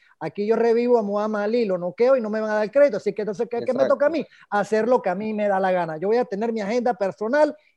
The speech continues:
Speaker 1: quiero unificar, quiero ganar los cuatro títulos de la división y si el campeón es Raymond Díaz y él tiene un título, voy a pelear con él, porque si peleo con Muhammad Ali también me van a criticar. Así que apaga y vámonos." Y eso, y ya es como villano, ya está, ya, ya, ya él,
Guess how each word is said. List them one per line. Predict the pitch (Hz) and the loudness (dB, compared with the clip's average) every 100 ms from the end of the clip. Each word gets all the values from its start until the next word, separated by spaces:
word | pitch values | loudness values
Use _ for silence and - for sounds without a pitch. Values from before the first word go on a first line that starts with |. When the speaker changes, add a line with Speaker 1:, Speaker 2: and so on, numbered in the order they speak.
| _ | _
Speaker 1:
quiero | 240 240 | 4 6
unificar, | 226 185 185 - 269 277 - | 4 0 -2 2 4 2 0
quiero | 226 233 | 2 2
ganar | 202 220 | 2 0
los | 220 214 | -2 0
cuatro | 254 254 247 | 2 2 0
títulos | 240 247 262 | -2 -2 0
de | 240 | 2
la | 202 | 0
división | 190 185 - 302 302 - _ - | 0 -2 2 2 2 -2 _ -8
y | 240 | -2
si | - | 0
el | 208 | 0
campeón | 196 190 240 254 254 | -2 -4 2 2 2
es | 233 | 4
Raymond | 269 277 277 262 | 6 6 2 2
Díaz | 302 285 | 4 4
y | 233 | 2
él | 240 | 0
tiene | 262 | -2
un | 269 | -2
título, | 285 269 294 185 | -4 0 2 4
voy | 220 | 2
a | 247 | 2
pelear | 220 226 | 0 0
con | 247 | 2
él, | 269 - _ | 2 0 _
porque | 208 156 | -6 -6
si | - 202 | -4 -4
peleo | 196 214 277 | 0 2 4
con | 294 | 4
Muhammad | 262 254 254 233 233 | 6 4 4 2 2
Ali | 285 330 | 2 2
también | 220 208 220 | 2 0 -2
me | 202 | -2
van | 202 | -2
a | 196 | -2
criticar. | 165 151 156 143 - - - | -6 -6 -4 -4 -6 -14 -8
Así | 170 226 | -4 -2
que | 196 269 269 - _ - | 2 2 2 -14 _ -6
apaga | 175 226 247 233 | 0 4 6 6
y | |
vámonos." | 233 220 160 139 - _ - | 6 4 0 -6 -16 _ -6
Y | 196 | 0
eso, | 208 220 269 269 | 2 2 2 0
y | 202 | 0
ya | 202 233 | 2 2
es | 247 | 2
como | 254 214 | 0 0
villano, | 190 185 247 190 165 | -2 0 0 0 -2
ya | 185 | -4
está, | 233 220 | -2 -2
ya, | 196 208 202 | -2 -2 0
ya, | 214 220 160 | 0 -2 -2
ya | 208 | 0
él, | 226 254 | 0 -2